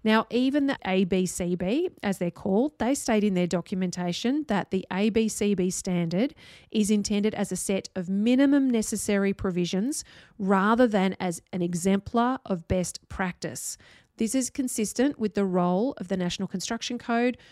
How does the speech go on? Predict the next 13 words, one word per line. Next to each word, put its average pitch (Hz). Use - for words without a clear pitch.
which -
calls 190
up -
this 190
A 185
B 170
C 170
B 165
standard. 170
Okay, 196
so 226
just 247
remember, 196